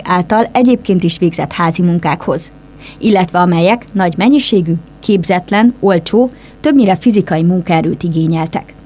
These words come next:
Az iparosodással, a gyárak megnyitásával kezdődött a nők tömeges, klasszikus értelemben vett munkába állása. Őket különösen a textil, vegy-, élelmiszer-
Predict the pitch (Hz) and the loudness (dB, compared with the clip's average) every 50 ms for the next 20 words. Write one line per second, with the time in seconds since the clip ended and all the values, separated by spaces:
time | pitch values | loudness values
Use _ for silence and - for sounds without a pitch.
0 | - - - - - - - - - - - - - - - - - - 214 - | -20 -20 -20 -20 -20 -20 -20 -20 -20 -20 -20 -20 -12 -10 -10 -8 -4 -4 -2 0
1 | 196 165 165 165 - - 180 170 170 175 170 - - 202 208 226 - - - - | 0 0 0 0 -2 -2 0 0 0 0 0 0 0 0 0 0 -2 -6 -14 -20
2 | - - 180 180 - 190 175 175 170 160 165 - 196 196 190 185 180 170 180 180 | -8 -4 -2 0 0 0 0 0 -2 -2 -2 0 2 4 4 2 2 2 0 0
3 | 175 - - 175 165 165 165 165 - 214 214 208 190 175 165 175 175 170 - 170 | 0 0 0 0 0 0 -2 -2 0 0 0 2 0 0 2 2 0 0 0 0
4 | 165 170 185 226 240 - - - - 208 175 165 165 156 196 226 - - - - | 2 4 4 2 2 0 -4 -4 0 0 2 2 2 2 0 0 -2 -4 -8 -16
5 | - - - - - - - - - 214 208 - - - 165 - 165 160 - - | -20 -20 -20 -20 -20 -20 -18 -6 -2 0 0 0 -2 -4 -6 -6 -6 -6 -4 -2
6 | 220 262 285 277 - 226 190 180 175 165 165 165 170 160 202 165 - - - - | 0 0 0 0 2 2 2 2 2 2 2 0 0 0 -2 -4 -8 -14 -20 -20
7 | - - 240 208 185 160 - 165 151 160 160 165 160 160 160 160 160 160 - - | -4 0 2 2 2 2 0 -2 -4 -4 -4 -4 -4 -2 -2 -2 -2 -2 -2 -2
8 | 185 - - - - - - - - - - - - - - - - - - - | -2 -4 -4 -10 -20 -20 -20 -20 -20 -20 -20 -20 -20 -20 -20 -20 -20 -16 -4 -2
9 | 202 202 - 185 170 - - 208 185 185 180 175 170 - - 208 202 233 240 - | -2 0 0 0 -2 -2 0 0 2 2 2 2 0 0 0 0 0 0 0 0
10 | 180 - - 190 175 170 - - - 196 202 220 226 - - - - - 151 175 | -4 -2 -2 -2 -2 -2 -4 -4 0 0 2 2 0 -2 -8 -10 -8 -2 0 2
11 | 180 202 220 - - - - - - - 180 185 226 240 233 233 214 196 - - | 2 2 0 -2 -6 -14 -20 -20 -4 0 0 2 4 4 4 4 2 2 0 0
12 | 180 170 165 - | 0 0 -2 -4